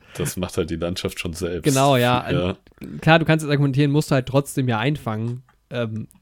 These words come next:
Speaker 2: es ist,
Speaker 1: Ja.
Speaker 2: das ist ja immer so dieses, „Kann ich auch.“ Ja gut, dann mach's halt aber auch.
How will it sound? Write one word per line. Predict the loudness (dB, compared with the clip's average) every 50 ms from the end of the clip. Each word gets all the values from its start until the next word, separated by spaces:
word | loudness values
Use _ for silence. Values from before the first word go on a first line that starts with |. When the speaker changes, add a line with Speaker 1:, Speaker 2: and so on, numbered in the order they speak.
| _
Speaker 2:
es | -16 -12 -8
ist, | -8 -6
Speaker 1:
Ja. | -6 -6
Speaker 2:
das | -6 -2
ist | 2 2
ja | 2 4
immer | 4 2 2
so | 2 2
dieses, | -2 -2 -2 -2
„Kann | 0 2 2 2
ich | 0 -2 -2 0
auch.“ | 2 4 4 2 2 -2
Ja | -4 -2 0
gut, | -2 -2 -2
dann | -2 -2
mach's | -4 -4 -6 -6
halt | -10 -10 -8 -8
aber | -10 -10 -10
auch. | -10 -10 -12